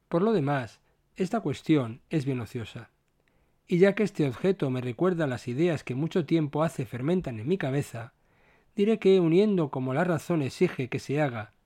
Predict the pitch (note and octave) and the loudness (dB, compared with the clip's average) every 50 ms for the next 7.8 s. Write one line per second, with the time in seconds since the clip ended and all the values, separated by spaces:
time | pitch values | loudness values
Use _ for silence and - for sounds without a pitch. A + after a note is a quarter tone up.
0 | _ _ - C#3+ - F3+ G3 F#3+ - A#3 G#3 E3 C#3 - - F3 E3+ C3+ A#2+ G#2 | _ _ -8 -4 2 2 0 2 2 2 4 4 2 4 6 4 6 6 4 0
1 | G2 - - - - _ _ - D#3+ E3+ G3+ G#3+ G3+ D#3+ C#3+ C#3+ B2+ A#2+ C3+ C#3+ | -4 -6 -10 -14 -20 _ _ 0 4 4 4 4 4 2 2 0 0 0 0 0
2 | B2+ C3 B2+ - D3 D3+ E3 - _ _ _ _ _ A#3 G3+ - B3 G3+ D#3+ C#3+ | 0 0 -2 -2 -4 -4 -6 -10 _ _ _ _ _ -2 0 0 0 0 0 -2
3 | - - - G#3+ G#3 G3+ G3+ F3 - - D3 D3 - - C#3 - - C3 B2+ F3+ | -4 -2 -2 -2 0 0 0 0 0 0 -2 -2 -2 -4 -8 -6 -4 -2 0 2
4 | G#3+ G#3 E3+ C#3+ C#3+ D3+ C#3 - - A#2 G#2 G2+ - _ _ _ _ _ _ _ | 4 4 4 4 4 2 2 0 -4 -8 -8 -8 -12 _ _ _ _ _ _ _
5 | - B2 - - E3 E3 E3 D3+ - - B2+ C#3 E3+ F#3+ F#3 E3+ - C3 A2+ - | -10 -6 0 2 2 2 2 0 -2 -2 -2 2 2 2 2 0 -2 -6 -6 -4
6 | - D3 - - F3+ F3 D3+ C#3 B2+ B2+ B2+ B2+ B2 B2 B2 A#2 A2 G#2+ D3+ G3+ | -4 -4 0 0 2 2 2 2 0 -2 -2 -4 -4 -6 -6 -6 -4 -2 0 -2
7 | F#3+ - - B2+ - - G2+ G2 - - E3+ F3 F3 F#3 F#3+ F#3+ | -2 -2 -6 -10 -10 -8 -10 -10 -4 0 0 2 2 0 -2 -4